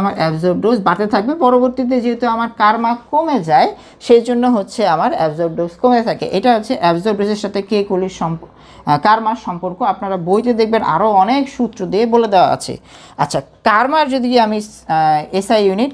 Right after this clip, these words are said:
কার্মার এসআই ইউনিট কিন্তু অ্যাবজর্ব ডোজেরই এসআই ইউনিট, জুল per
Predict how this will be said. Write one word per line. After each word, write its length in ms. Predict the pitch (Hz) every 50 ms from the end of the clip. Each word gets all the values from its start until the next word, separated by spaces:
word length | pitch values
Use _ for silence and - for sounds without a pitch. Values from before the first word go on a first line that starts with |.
| - 233
কার্মার 300 | 202 202 208 226 220 208 202 202
এসআই 180 | 202 226 202 202
ইউনিট 220 | 190 190 190 190 -
কিন্তু 180 | 208 208 214 294 - -
অ্যাবজর্ব 360 | 175 170 165 170 190 190 190 180 175
ডোজেরই 340 | 175 170 175 190 196 214 190 170
এসআই 180 | 165 - 180 165 165
ইউনিট, 220 | 165 190 226 220 175 156
জুল 160 | 175 170 170 160 -
per 120 | 165 160